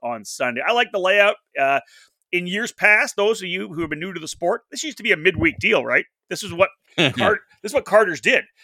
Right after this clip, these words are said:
Speaker 1: You took your summer holidays and spent a week at a track d-, midweek, and that's when you had the Grand Nationals, right? That, that's the way they used to do it. But again, Thursday to Sunday, uh, in our new day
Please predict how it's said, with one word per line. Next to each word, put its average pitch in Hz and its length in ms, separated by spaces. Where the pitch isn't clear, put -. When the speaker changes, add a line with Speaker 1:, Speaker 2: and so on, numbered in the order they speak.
Speaker 1:
You 160 100
took 220 260
your 165 80
summer 196 300
holidays 160 580
and 147 340
spent 214 240
a 185 40
week 214 340
at 156 100
a - 20
track 185 440
d-, - 120
midweek, 190 640
and 139 120
that's 180 180
when 175 100
you 156 60
had 165 140
the 156 60
Grand 165 220
Nationals, 165 360
right? 139 180
That, 160 220
that's 175 200
the 233 80
way 220 100
they 196 80
used 202 200
to 135 60
do 131 120
it. 151 120
But 151 180
again, 156 220
Thursday 170 320
to 135 80
Sunday, 135 400
uh, 120 180
in 139 140
our 131 100
new 135 120
day 113 240